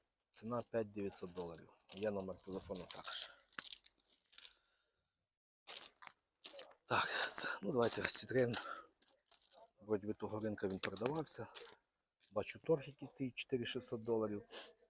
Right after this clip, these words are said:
Citroen C один, літровий двигун, сто сімдесят дев'ять пробіга.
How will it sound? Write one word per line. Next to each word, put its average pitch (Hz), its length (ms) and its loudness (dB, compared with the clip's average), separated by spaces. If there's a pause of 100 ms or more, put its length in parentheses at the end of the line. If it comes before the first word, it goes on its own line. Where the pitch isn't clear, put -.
(960)
Citroen 104 380 2
C - 160 2
один, 139 340 0 (520)
літровий 101 440 2
двигун, 120 400 0
сто - 160 -4
сімдесят 95 480 0
дев'ять 98 460 2 (680)
пробіга. 131 600 2